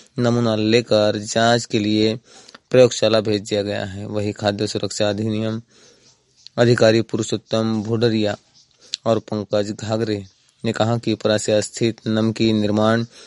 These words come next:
इकाई की जांच की गई है। जांच के दौरान यूनिट में स्वच्छता नहीं पाई गई और नमकीन के पैकेट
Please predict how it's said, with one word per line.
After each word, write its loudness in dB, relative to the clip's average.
इकाई 4
की -4
जांच 0
की -8
गई -4
है। -2
जांच 0
के -2
दौरान 0
यूनिट 2
में 4
स्वच्छता -2
नहीं 0
पाई 0
गई -2
और 0
नमकीन 0
के -2
पैकेट 0